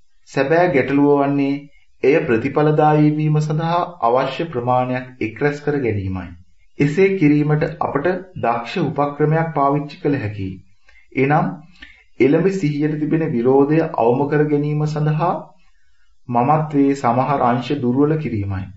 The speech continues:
මමත්වය මූලිකවම ප්‍රකාශ වන්නේ තණ්හාව හා වෛරය ලෙසටයි.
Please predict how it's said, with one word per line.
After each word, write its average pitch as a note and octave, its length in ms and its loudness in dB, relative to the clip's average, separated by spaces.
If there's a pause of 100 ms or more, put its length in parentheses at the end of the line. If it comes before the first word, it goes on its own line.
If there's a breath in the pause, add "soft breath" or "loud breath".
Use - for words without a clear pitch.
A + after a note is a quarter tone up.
(1080 soft breath)
මමත්වය D#3+ 540 2 (200)
මූලිකවම D#3 680 2
ප්‍රකාශ C3 460 0
වන්නේ C3+ 440 -4 (180)
තණ්හාව D#3 560 2 (200)
හා C3+ 260 0
වෛරය B2 400 0
ලෙසටයි. A2+ 420 -4